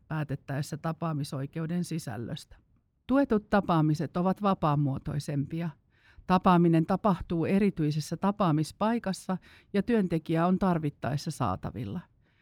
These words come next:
Valvotut vaihdot ovat tarpeen silloin, kun vanhempien kohtaamisessa on ongelmia.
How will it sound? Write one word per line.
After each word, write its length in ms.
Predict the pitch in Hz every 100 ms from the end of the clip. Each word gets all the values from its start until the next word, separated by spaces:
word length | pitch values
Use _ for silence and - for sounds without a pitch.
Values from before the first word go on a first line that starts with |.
| _ _ 175
Valvotut 540 | 202 277 226 170 175
vaihdot 400 | 165 160 147 -
ovat 260 | 156 151 -
tarpeen 460 | 175 165 156 151
silloin, 500 | 151 208 170 139 147 -
kun 140 | 170
vanhempien 560 | 160 175 170 170 165 156
kohtaamisessa 840 | 175 160 - 147 143 160 190 -
on 140 | 180 156
ongelmia. 600 | 139 131 131 147 160